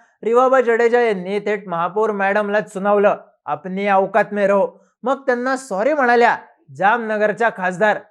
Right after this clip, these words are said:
सौ जडेजा यांच्याकडे हा कॉन्फिडन्स यायचं कारण म्हणजे त्यांची वोट बँक.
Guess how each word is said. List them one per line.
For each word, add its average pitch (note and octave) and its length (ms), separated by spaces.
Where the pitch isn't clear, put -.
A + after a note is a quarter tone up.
सौ G#3 300
जडेजा G3 460
यांच्याकडे F3 520
हा F#3 100
कॉन्फिडन्स F3+ 580
यायचं F3+ 240
कारण F#3+ 340
म्हणजे G#3+ 420
त्यांची G#3 680
वोट F#3+ 220
बँक. F#3+ 260